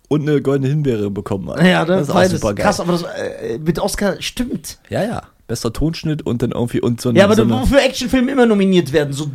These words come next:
Speaker 2: bester Tonschnitt,
Speaker 1: Ja,
Speaker 2: so, so.
Speaker 1: auch so,
Speaker 2: Weil ein
Speaker 1: so, wenn
Speaker 2: Actionfilm
Speaker 1: du
Speaker 2: nicht respekt-, alle, äh, Jo-, äh, Dings ist geil, dieser, äh, ähm,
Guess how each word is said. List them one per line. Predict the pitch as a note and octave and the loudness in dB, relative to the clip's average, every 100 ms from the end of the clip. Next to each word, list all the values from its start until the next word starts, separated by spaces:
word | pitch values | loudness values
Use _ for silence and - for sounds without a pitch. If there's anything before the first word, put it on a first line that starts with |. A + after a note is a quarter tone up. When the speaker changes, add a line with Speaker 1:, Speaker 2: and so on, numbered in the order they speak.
| A#2 | -10
Speaker 2:
bester | A#2+ F#3+ - - - | -2 0 0 -2 0
Tonschnitt, | G#3 G3+ - G#2+ A2 | 2 4 2 4 4
Speaker 1:
Ja, | B2 C3+ C#3+ | 6 6 6
Speaker 2:
so, | F3+ | 6
so. | A#2+ G#2 - | 4 -2 -8
Speaker 1:
auch | B2 | 2
so, | F#3+ | 4
Speaker 2:
Weil | |
ein | G#3+ A3+ | 6 4
Speaker 1:
so, | C#3 | 2
wenn | |
Speaker 2:
Actionfilm | C3+ C3 A#3 | 2 0 0
Speaker 1:
du | A3 | 0
Speaker 2:
nicht | - | -2
respekt-, | F#3+ E3 - - _ - | -4 -6 -10 -14 _ 0
alle, | F3 G#3 D#3 | 4 6 6
äh, | D#3+ D#3 C3+ B2+ | 6 6 6 2
Jo-, | F3+ - | 0 2
äh, | E3 C3+ | 0 2
Dings | G3 G3+ F#3 | 2 0 -2
ist | - | 2
geil, | F#3 F#3 | 4 4
dieser, | D3+ D3+ D#3 D3+ D3 C#3+ C#3 B2 | 0 -2 0 0 0 -2 -2 -4
äh, | - - _ - | -8 -16 _ -8
ähm, | C3+ C3+ C3 B2+ B2+ | -4 0 0 -2 -4